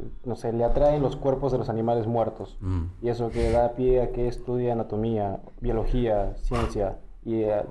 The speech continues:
Speaker 1: al final sea un perito o sea, este, trabaje en criminalística. ¿Dónde va a encontrar su vocación? Si acá en Perú
Speaker 2: Mm.
Speaker 1: siguen pensando que, s-, siguen poniendo caras extrañas cuando dices pene,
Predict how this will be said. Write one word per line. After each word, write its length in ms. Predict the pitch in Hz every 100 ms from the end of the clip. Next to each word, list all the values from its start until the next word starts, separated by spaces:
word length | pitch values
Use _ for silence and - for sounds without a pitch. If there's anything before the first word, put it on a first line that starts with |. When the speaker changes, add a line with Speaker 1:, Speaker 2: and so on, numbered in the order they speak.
| -
Speaker 1:
al 140 | 107
final 320 | 123 117 117
sea 500 | - 120 117 113 110 -
un 200 | 120 113
perito 400 | 110 113 113 110 107 -
o 160 | 104 98
sea, 320 | 104 101 101
este, 560 | 101 - 104 95 92 90 92 - - - _ _
trabaje 240 | 117 113
en 60 | 123
criminalística. 680 | 123 110 104 110 110 107 110 - -
¿Dónde 280 | 131 160 156
va 60 | 147
a 20 |
encontrar 300 | 147 131 139
su 80 | 135
vocación? 680 | 120 - 131 127 101 - -
Si 100 | 117
acá 120 | 123
en 80 | 135
Perú 180 | 135 -
Speaker 2:
Mm. 40 |
Speaker 1:
siguen 240 | 90 135 131
pensando 480 | 123 123 127 127 127
que, 360 | 113 110 - - - - - - -
s-, 200 | 127 - -
siguen 340 | - 147 147
poniendo 340 | 147 135 139 135
caras 260 | 131 135
extrañas 400 | 127 127 127 127
cuando 220 | 120 113
dices 220 | 117 117 -
pene, 400 | 127 110 104